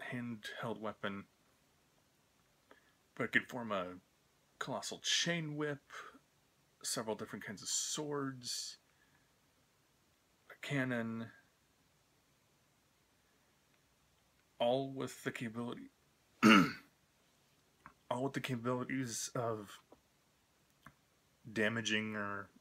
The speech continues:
at least stopping a Voltron Lion.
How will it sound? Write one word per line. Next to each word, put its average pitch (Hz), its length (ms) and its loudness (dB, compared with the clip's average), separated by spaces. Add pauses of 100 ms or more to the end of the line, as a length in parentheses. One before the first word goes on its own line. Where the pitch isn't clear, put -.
(100)
at 101 80 -6
least 101 360 2
stopping 104 640 -2 (680)
a 120 60 -2
Voltron 107 440 4
Lion. 92 360 -6